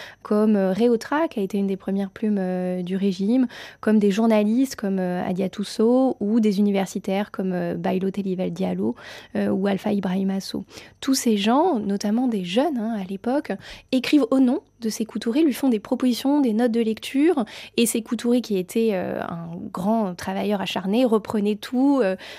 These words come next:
euh, réécrivait, euh, parfois au grand désespoir, euh, des gens qui travaillaient <laughs> avec lui. Il avait l'impression, euh,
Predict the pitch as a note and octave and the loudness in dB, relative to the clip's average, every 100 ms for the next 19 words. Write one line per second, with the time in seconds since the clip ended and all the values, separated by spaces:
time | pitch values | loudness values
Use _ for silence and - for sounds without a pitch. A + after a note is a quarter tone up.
0 | - - - - C3+ - F3+ B3 B3 - | -10 -4 -2 0 0 0 4 4 4 0
1 | A3 G#3+ A3 A#3+ B3+ A#3+ F#3+ - F#3+ A3+ | -2 0 2 2 2 2 0 -2 -4 -2
2 | G3+ G3 A3+ G#3+ F#3+ F#3+ - G#3 G#3 F#3 | -2 0 0 0 -2 -6 0 0 2 0
3 | F3+ G3+ G#3+ - - F#3+ F#3+ G3+ G#3 - | -2 -2 -4 -4 -4 -2 0 -2 -4 -4
4 | F#3+ G3 - - A#3 C4+ B3+ F3+ F3+ F#3+ | -2 -2 -4 -2 0 2 0 -2 -2 -2
5 | - F3+ - G#3 F#3+ | -2 -4 -2 -2 -2